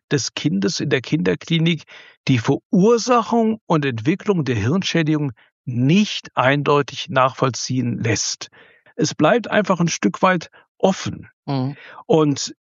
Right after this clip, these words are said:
Speaker 1: er sagt dann weiter, „Feststellbar bleibt lediglich“, also eine Einschränkung, „dass die Erstoperation entgegen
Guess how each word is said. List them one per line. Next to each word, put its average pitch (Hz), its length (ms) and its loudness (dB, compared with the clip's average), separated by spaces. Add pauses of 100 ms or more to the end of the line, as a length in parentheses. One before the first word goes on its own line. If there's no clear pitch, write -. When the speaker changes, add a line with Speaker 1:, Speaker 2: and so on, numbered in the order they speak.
Speaker 1:
er 156 180 0
sagt 196 220 -2
dann 160 140 2
weiter, 160 360 2
„Feststellbar 160 920 0
bleibt 113 760 0 (240)
lediglich“, 180 800 0
also 123 240 2
eine 120 180 2
Einschränkung, - 880 -2 (500)
„dass 143 240 0
die - 280 -2
Erstoperation 180 920 0
entgegen 202 760 -2